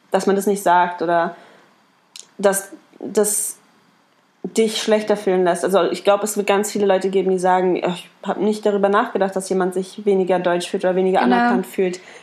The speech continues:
Speaker 1: wenn ich diese Frage stelle.“ Und ich glaub, da geht's dann darum, wenn du diese Sachen weißt, dann kannst du selber entscheiden, ob du diese Sachen sagen willst. Und wenn du sie immer noch <laughs> sagen willst, dann sagt das vielleicht mehr über dich aus.
Speaker 2: Ja. <laughs> Ja.
Speaker 1: N-, ja, ist halt, äh, leider so. Aber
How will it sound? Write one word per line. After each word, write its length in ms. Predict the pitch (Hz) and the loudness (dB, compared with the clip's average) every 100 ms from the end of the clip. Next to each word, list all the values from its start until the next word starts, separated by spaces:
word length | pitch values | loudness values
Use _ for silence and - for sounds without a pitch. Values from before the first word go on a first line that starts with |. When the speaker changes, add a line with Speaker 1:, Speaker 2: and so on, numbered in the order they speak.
| - | -2
Speaker 1:
wenn 80 | 185 | -2
ich 60 | 185 | 0
diese 160 | 180 | -4
Frage 300 | 180 202 208 | 0 0 0
stelle.“ 240 | 202 185 180 | -2 0 0
Und 60 | 180 | 0
ich 60 | |
glaub, 180 | 190 190 | -2 2
da 180 | 190 196 | 2 2
geht's 240 | 202 202 | 0 -2
dann 140 | 196 190 | -2 0
darum, 280 | 185 190 185 - - - | 0 -2 -2 -12 -14 -2
wenn 120 | 190 | 0
du 60 | 202 | 2
diese 200 | 196 185 | 0 0
Sachen 340 | 185 202 180 | 0 0 2
weißt, 320 | 180 185 185 | 2 0 -2
dann 80 | 180 | -4
kannst 200 | 185 185 | -4 -6
du 40 | 180 | -2
selber 220 | 175 170 | -2 0
entscheiden, 400 | 165 180 170 175 | -2 -2 0 0
ob 180 | 165 - | -4 -2
du 300 | 170 165 - _ _ _ - | -2 -2 -6 _ _ _ -4
diese 140 | 190 | 0
Sachen 260 | 175 175 175 | 0 0 0
sagen 260 | 165 185 | 2 2
willst. 140 | 170 165 | -2 -2
Und 80 | 180 | 0
wenn 80 | |
du 80 | 202 | 0
sie 60 | 180 | 2
immer 140 | 190 | 0
noch 120 | 196 | 0
<laughs> 0 | |
sagen 240 | 208 - 254 294 | 0 0 0 2
willst, 360 | 277 233 240 - | 2 0 -4 -2
dann 120 | 190 | 0
sagt 220 | 196 196 | 0 -4
das 100 | 196 | -6
vielleicht 260 | - 165 175 | -4 -4 -2
mehr 180 | 170 165 | -4 -4
über 100 | 170 | -6
dich 200 | 185 - | -6 -2
aus. 100 | 240 | 0
Speaker 2:
Ja. 260 | 240 233 233 - - _ - | 2 0 -4 -10 -20 _ -2
<laughs> 380 | 320 339 381 370 | 0 0 0 2
Ja. 80 | 320 254 - | 2 0 0
Speaker 1:
N-, 60 | 285 | 2
ja, 160 | 302 269 | 2 0
ist 120 | - | 0
halt, 280 | 262 233 - | 0 -2 -2
äh, 320 | 202 202 190 - | 0 2 -2 -2
leider 260 | 202 190 196 | -2 0 0
so. 200 | 180 180 | 0 0
Aber 520 | 196 208 202 208 214 | 2 2 4 2 -2